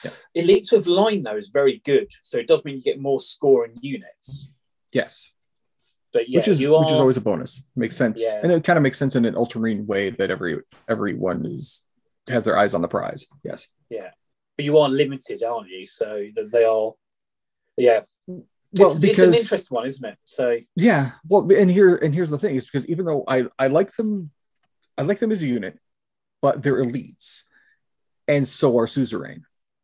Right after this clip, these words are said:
Speaker 1: And I really feel that the Suzerain are better, even though they're not,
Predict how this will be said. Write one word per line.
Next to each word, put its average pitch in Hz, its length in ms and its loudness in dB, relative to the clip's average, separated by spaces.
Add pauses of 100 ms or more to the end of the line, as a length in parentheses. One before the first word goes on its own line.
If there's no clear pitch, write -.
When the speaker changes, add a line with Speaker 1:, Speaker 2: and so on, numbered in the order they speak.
(880)
Speaker 1:
And 131 160 0
I 127 40 0
really 123 500 -2
feel 131 400 -2
that 120 180 -4
the 123 80 -10
Suzerain 117 420 -6
are 117 160 -6 (380)
better, 110 640 0
even 156 180 0
though 160 80 2
they're 143 100 0
not, 131 220 -2